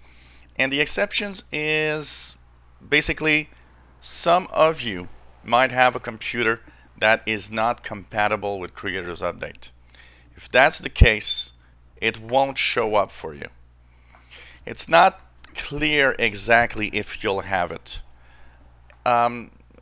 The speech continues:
I hear rumors that if you don't see it now, start since yesterday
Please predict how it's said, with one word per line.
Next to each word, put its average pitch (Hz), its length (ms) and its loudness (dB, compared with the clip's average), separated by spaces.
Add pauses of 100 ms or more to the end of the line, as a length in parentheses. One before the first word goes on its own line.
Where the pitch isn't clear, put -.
(260)
I 139 180 6
hear 127 600 -2
rumors 151 440 -4
that 120 420 4
if - 280 -6
you 127 220 -10
don't 131 260 -4
see - 280 -2
it 120 160 -4
now, 117 500 2 (800)
start 107 380 0
since - 320 -6
yesterday 104 580 0